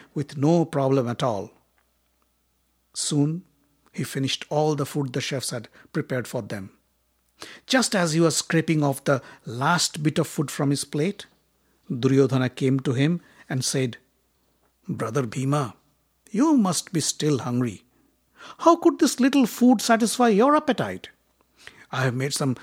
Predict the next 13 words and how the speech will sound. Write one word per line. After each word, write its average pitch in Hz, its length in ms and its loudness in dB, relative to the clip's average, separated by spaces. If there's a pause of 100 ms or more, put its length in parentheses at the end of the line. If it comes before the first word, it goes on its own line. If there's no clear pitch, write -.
special - 580 2
arrangements 151 420 2
for 135 180 -2
you. 104 180 -8 (680)
I 139 100 -2
have 123 140 -2
asked 131 340 -2
our 127 120 -4
private 135 500 -2
cook - 300 0 (220)
to 147 100 -2
make 135 220 0
some 139 240 0